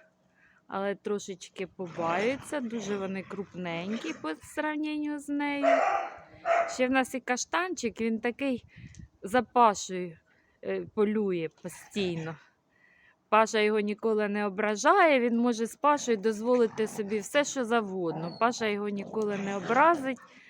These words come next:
Вони дуркують, іноді переходять трошечки з ігор уже до сварки. Але, ну, ну, білочка вже така сміливенька,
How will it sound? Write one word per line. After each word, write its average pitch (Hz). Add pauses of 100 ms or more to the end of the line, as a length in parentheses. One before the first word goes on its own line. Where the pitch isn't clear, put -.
(400)
Вони 233
дуркують, 240
іноді 233
переходять 214
трошечки 202 (720)
з 190
ігор 220
уже 196
до 185
сварки. 226 (840)
Але, 269 (920)
ну, 294
ну, 392
білочка 285
вже 269
така 226
сміливенька, 240